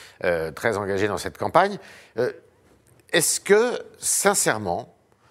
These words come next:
euh, vous e-, vous estimez que cette campagne, euh, elle est, euh, suffisamment audible, il est suffisamment audible par rapport à la, à la, à la présidente sortante, qui est madame, euh, madame Pécresse.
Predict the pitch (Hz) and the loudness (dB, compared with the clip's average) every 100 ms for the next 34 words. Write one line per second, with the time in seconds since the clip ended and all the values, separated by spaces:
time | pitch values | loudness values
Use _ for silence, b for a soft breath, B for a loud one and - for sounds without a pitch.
0 | b b b - 110 104 110 120 123 131 | b b b -2 -2 -2 -4 -2 0 0
1 | 139 117 127 131 175 - - 120 113 151 | 0 -2 -2 2 0 0 -6 -2 -2 -2
2 | - 104 110 - 95 113 127 156 165 - | -4 -4 -4 -4 -2 0 0 -2 -8 -8
3 | - 101 95 - 98 107 131 151 143 87 | -4 -4 -4 -4 -4 -2 0 0 -2 -4
4 | 95 92 - 92 92 95 90 92 - 95 | -6 -6 -10 -12 -8 -6 -6 -8 -8 -10
5 | 80 95 113 98 123 - 107 95 87 80 | -8 -8 -8 -8 -8 -8 -8 -6 -6 -4
6 | 78 67 107 - 76 - 95 85 71 71 | -6 -8 -10 -10 -10 -8 -4 -4 -2 -4
7 | 73 B B B B - 78 73 73 78 | -6 B B B B -8 -6 -6 -6 -6
8 | 78 76 73 - 90 80 80 82 - 101 | -4 -6 -6 -8 -8 -8 -8 -10 -8 -8
9 | 180 73 71 71 67 65 64 60 - 64 | -8 -8 -8 -10 -12 -14 -14 -18 -16 -14
10 | 64 - 90 - 151 185 - | -12 -10 -6 0 0 0 -6